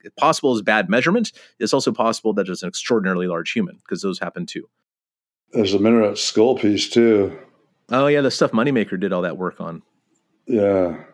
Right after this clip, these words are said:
Speaker 1: Yeah, that minaret skull is really interesting. Moneymaker did a lot of, a lot of work on that when he was at U C L A. And for people who are unfamiliar with the minaret skull, uh, um, check out the link in the, in the show notes, man, because it's a really fascinating story. Um, Moneymaker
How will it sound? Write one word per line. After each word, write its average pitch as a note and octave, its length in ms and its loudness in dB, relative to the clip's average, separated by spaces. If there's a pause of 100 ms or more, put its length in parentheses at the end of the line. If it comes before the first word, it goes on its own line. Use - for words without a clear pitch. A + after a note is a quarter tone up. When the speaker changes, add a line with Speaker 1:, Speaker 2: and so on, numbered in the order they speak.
(160)
Speaker 1:
Yeah, C3+ 160 2
that B2+ 120 0
minaret C#3+ 360 4
skull A2+ 260 0
is F#2+ 120 -6
really F#2+ 220 0
interesting. G2 420 -4
Moneymaker A#2+ 440 0
did G#2+ 100 0
a G#2 40 -2
lot G2+ 220 0
of, F2+ 340 -4
a F2+ 40 -8
lot G#2 140 0
of G2 60 -4
work A2+ 240 -2
on F#2+ 160 -2
that A2 180 0
when G2+ 100 -4
he G2 40 -4
was F#2 120 -8
at E2 60 -6
U A2 120 -2
C - 200 -4
L F#2+ 180 -2
A. G#2 220 -2 (300)
And D3+ 120 0
for E3+ 100 4
people F#3 240 2
who D3+ 160 4
are C#3 160 2
unfamiliar D3 760 2
with G#2 160 0
the A2 80 -4
minaret G#2 420 0
skull, G2 500 -4
uh, F#2 340 -2
um, F2 300 -8
check - 240 -2
out A#3+ 120 0
the G3 80 2
link F#3 220 2
in E3 100 0
the, C3+ 140 0
in B2 100 -2
the A2 80 0
show C#3+ 260 0
notes, F2 260 -6
man, F2+ 160 -6
because B2 240 -4
it's E3 140 -2
a B2+ 40 2
really C3 440 0
fascinating B2+ 760 -2
story. A2+ 560 -4 (460)
Um, F#2 500 -4
Moneymaker A2+ 600 0